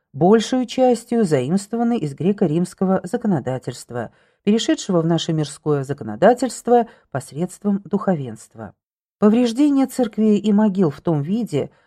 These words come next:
как оно определено уставом святого Владимира, мы не найдем в греческих законах, ни в гражданских, ни в церковных, потому что такого рода преступления были только местные русские. Вследствие также юности общества церковь на Руси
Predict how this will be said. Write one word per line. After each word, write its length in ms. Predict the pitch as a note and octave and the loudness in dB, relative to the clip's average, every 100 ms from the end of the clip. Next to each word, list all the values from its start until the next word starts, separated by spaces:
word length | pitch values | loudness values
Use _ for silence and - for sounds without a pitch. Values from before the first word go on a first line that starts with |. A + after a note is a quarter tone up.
| _ - | _ -4
как 220 | F3 F#3 | -2 2
оно 240 | F3+ F#3+ F3+ | 4 4 2
определено 640 | F3 F3 D#3+ D#3+ D#3+ F3 | 0 0 0 0 2 0
уставом 480 | D#3 - E3+ D#3 C#3 | 0 0 0 0 -2
святого 460 | - D3 D#3 D3+ | -4 -2 2 0
Владимира, 720 | C#3 C3 B2+ G#3 A3+ C3 A#2+ - _ _ - | 0 -4 -2 0 2 0 -4 -10 _ _ 0
мы 140 | B3+ | 2
не 120 | C#4 | 4
найдем 400 | B3 G#3+ F#3+ A#3 | 2 2 2 2
в 40 | G#3 | 2
греческих 600 | F#3+ F#3 F#3+ F3+ - E3 | 2 0 -2 -6 -4 -2
законах, 640 | D#3+ D#3+ C#3+ C3 A2+ - _ _ | -2 -2 -4 -8 -10 -16 _ _
ни 100 | A#3+ | -4
в 20 | G3 | -2
гражданских, 800 | C#3+ B2+ D#3+ G#3 G#3+ - G#3+ - | -2 -2 0 0 0 -4 -6 -4
ни 160 | C#3+ | -8
в 100 | C#3+ | -8
церковных, 640 | E3+ - C#3+ B2 A#2+ A2+ _ _ _ _ | -10 -10 -8 -10 -12 -18 _ _ _ _
потому 320 | F#3+ A#3 C#4 | -2 2 2
что 200 | D4 C4 | 0 -2
такого 420 | - A3 B3 A3 G#3 | -2 0 2 4 4
рода 240 | G#3 F#3 | 4 2
преступления 840 | F3+ E3 - C#3+ D#3 A3 A#3 A#3 | 0 -4 -4 -6 -4 -4 -2 -2
были 280 | F3 D3 C3+ | -2 -4 -6
только 520 | - G3+ A3 A3+ A3+ D3+ | -2 -2 -2 -2 -2 -2
местные 640 | C#3+ C#3 C#3 D3+ D3+ D3 | -4 -4 -4 -8 -8 -8
русские. 640 | D3 C#3 A#2 - - G#2 - _ _ _ _ _ | -12 -14 -16 -20 -20 -20 -20 _ _ _ _ _
Вследствие 560 | - G#3 A#3 A3+ - G#3 | -6 2 2 2 2 2
также 360 | G#3 G3+ E3+ G3 | 2 0 2 2
юности 540 | F#3+ F#3+ F3+ - G3 | 2 2 0 -2 0
общества 640 | A3 C4 - C#3 - B2 A#2+ | 0 0 -6 -12 -8 -8 -6
церковь 480 | - D3+ C#3 C#3 C#3+ | 0 0 0 -8 -8
на 80 | |
Руси 420 | D3 E3+ - C4 | -8 -8 -6 -6